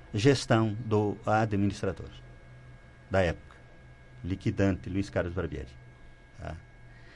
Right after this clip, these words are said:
E essas questões estão trazendo prejuízos enormes pra diretores, né? E, e pra,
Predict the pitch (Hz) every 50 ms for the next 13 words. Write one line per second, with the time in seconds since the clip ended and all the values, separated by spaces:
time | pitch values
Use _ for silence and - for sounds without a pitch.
0 | - - - - - 131 170 185 208 233 220 - 196 - - - 117 - - 143
1 | 147 156 135 117 - - 143 139 - 139 131 127 147 160 139 - 147 143 127 131
2 | 156 165 160 147 139 131 127 123 131 139 156 180 175 170 156 147 135 110 90 80
3 | 78 73 - - - - - - - - - - - - - - - - - -
4 | - - - - - - 101 87 87 95 80 78 - - 104 117 147 170 185 175
5 | 160 127 110 117 117 131 139 143 117 - - - - - - - - - - 113
6 | 110 110 110 107 104 101 98 98 - 113 113 117 117 - - 120 110 110 113 113
7 | 120 123 123 127 127 120 113 107